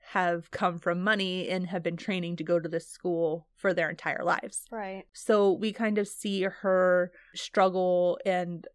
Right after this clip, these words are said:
Speaker 1: fight and eventually succeed in the school, and it's really interesting, and I love it a lot. And I think one of my favorite things about this particular high fantasy series is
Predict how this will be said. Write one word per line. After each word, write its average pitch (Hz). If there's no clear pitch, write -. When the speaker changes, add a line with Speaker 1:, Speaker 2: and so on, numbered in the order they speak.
Speaker 1:
fight 175
and 185
eventually 180
succeed 196
in 170
the 175
school, 202
and 202
it's -
really 226
interesting, 175
and 185
I 175
love 175
it 180
a 175
lot. 170
And 208
I 202
think 277
one 226
of 220
my 190
favorite 190
things 180
about 180
this 180
particular 214
high 226
fantasy 226
series 226
is 190